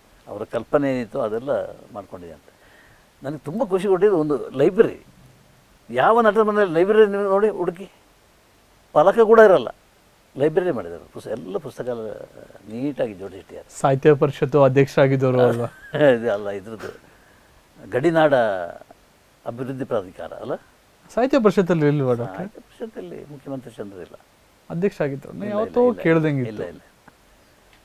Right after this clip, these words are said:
Speaker 1: ಗಡಿ ಪ್ರದೇಶದ ಏನೋ
Speaker 2: ಓಕೆ,
Speaker 1: ಒಂದು
Speaker 2: ಹಾ.
Speaker 1: ಅಧ್ಯಕ್ಷರಾಗಿದ್ರು. ಇದು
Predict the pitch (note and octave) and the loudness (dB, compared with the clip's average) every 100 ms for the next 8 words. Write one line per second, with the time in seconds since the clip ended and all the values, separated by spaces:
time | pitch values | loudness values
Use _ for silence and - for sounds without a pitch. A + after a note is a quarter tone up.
0 | _ _ _ _ _ _ G2+ G#2+ C#3 D3 | _ _ _ _ _ _ -14 -12 -10 -10
1 | C3+ - - B2 B2 C3 A#2 A2+ - A#2+ | -12 -16 -20 -20 -20 -20 -18 -18 -14 -10
2 | A2 G2+ C3 B2+ C#3+ D#3 F#3 E3 - - | -10 -10 -10 -6 -4 -2 -2 -2 -4 6
3 | C#3 C3+ - B2 B2+ A#2 A#2 D3 - B2+ | 6 6 -2 -4 -4 -4 -4 -4 -2 0
4 | C#3 C#3+ A2+ B2+ - _ _ - _ _ | 0 0 -4 -6 -8 _ _ -20 _ _
5 | _ _ _ _ _ _ _ _ _ _ | _ _ _ _ _ _ _ _ _ _
6 | - D3+ F#3+ D3 - | -6 4 4 4 -2